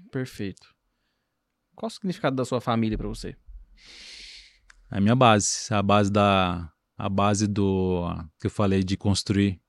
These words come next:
Speaker 2: né, uma base pra você depois construir os andares. Sem essa base, a gente desaba. Então, é muito importante pra mim, né? Tão juntos aqui comigo.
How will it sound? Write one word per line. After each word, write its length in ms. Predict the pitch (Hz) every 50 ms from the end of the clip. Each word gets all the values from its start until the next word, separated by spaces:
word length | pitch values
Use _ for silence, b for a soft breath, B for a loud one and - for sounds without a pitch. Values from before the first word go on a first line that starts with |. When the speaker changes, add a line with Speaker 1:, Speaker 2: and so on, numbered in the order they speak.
| _ _ -
Speaker 2:
né, 120 | 95 92
uma 180 | 95 95 95 90
base 320 | 87 92 92 98 95 87
pra 140 | - - 101 95
você 220 | 98 95 - 98
depois 280 | 95 95 - 107 98 -
construir 360 | - 104 92 - 98 101 95
os 120 | 92 92
andares. 380 | 101 95 92 98 107 123 120 -
Sem 100 | - 117
essa 180 | 110 - 123
base, 540 | 113 107 101 104 107 120 117 120 127 131 135 - _ _ _ _ _ _ _ _ _ _ _ _ _ _ _ -
a 140 | - 98 95
gente 320 | 92 101 101 - - 107
desaba. 520 | 107 104 117 120 113 104 98 98 92 82 - _ _ _ _ _ _ _ _ _ _ _ _ _ _ -
Então, 840 | 104 92 - - 92 90 90 92 95 98 101 101 104 104 101 98 95 92 92 - 117
é 140 | 104 98
muito 220 | 101 101 101 90 -
importante 440 | - - 110 - - 104 95 - -
pra 160 | 107 107 98
mim, 340 | 95 95 95 107 131 151 156 _ _ _ _
né? 220 | 101 98 98 101 104 _ _ _ _ _ _ _ _ _
Tão 200 | - 127 113 110
juntos 320 | 104 101 104 104 95 - 104
aqui 200 | 98 - 104 95
comigo. 420 | - - 101 98 95 101 113 131